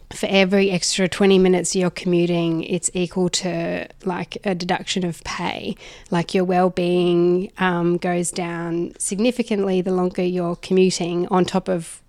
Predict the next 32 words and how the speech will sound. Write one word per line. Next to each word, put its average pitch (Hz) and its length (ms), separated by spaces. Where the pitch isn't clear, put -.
um, 180 420
working 185 560
full-time. 208 640
Um, 175 500
and, 185 640
yeah, 220 240
I 180 80
mean, 196 180
all 202 100
the 190 100
things 180 280
we 175 120
know, 190 220
like, 175 220
we've 175 120
got 202 140
this 175 140
massive 175 300
mental 175 220
health 262 260
crisis 214 800
and 175 640
we've 180 260
got 165 260
an 190 100
overwork 220 480
crisis, 202 560
we've - 80
got 180 100
an 180 80
underwork 202 480
crisis, 185 880